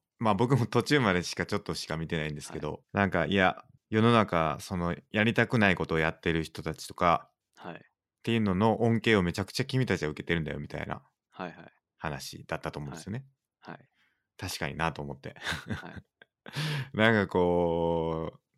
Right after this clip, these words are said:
Speaker 1: う、ね、なんか好きなことして生きていったらええやんとか、とか、好きなことを仕事にしていったらええんちゃうんかって、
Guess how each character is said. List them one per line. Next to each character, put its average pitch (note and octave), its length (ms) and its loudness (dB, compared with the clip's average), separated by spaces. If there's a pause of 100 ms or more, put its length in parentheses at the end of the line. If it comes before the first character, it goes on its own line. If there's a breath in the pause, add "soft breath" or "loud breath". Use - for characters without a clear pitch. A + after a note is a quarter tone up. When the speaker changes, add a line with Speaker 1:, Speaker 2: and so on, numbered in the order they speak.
Speaker 1:
う、 F#2+ 60 -10
ね、 F#2 120 -2
な E2+ 140 -2
ん D#2+ 40 -6
か D2+ 120 -8
好 - 140 -12
き - 80 -4
な F2 120 0
こ D#2 100 -6
と D2+ 100 -10
し - 140 -12
て D#2+ 120 -6
生 D2+ 80 -8
き - 80 -20
て F#2 100 -4
い F2 40 -4
っ - 40 -6
た - 120 -4
ら E2 80 0
え - 20 0
え - 40 0
や D#2+ 100 -2
ん D2+ 40 -8
と D2+ 80 -12
か、 D2 120 -10
と E2 140 -8
か、 D#2 340 -2 (480)
好 - 100 -16
き G#2 120 -2
な E2 160 0
こ - 120 -6
と D#2+ 100 -6
を - 20 -4
仕 - 140 -8
事 F2 200 -4
に E2 180 -4
し - 100 -10
て F#2+ 100 -4
い F2+ 40 -2
っ E2 60 -8
た E2 100 -4
ら E2 80 0
え F2+ 40 2
え F#2 40 -2
ん F2+ 40 -4
ち F2 100 -4
ゃ F2 60 0
う E2+ 40 -2
ん D#2 40 -6
か D#2+ 100 -8
っ - 100 -12
て、 D#2+ 260 -6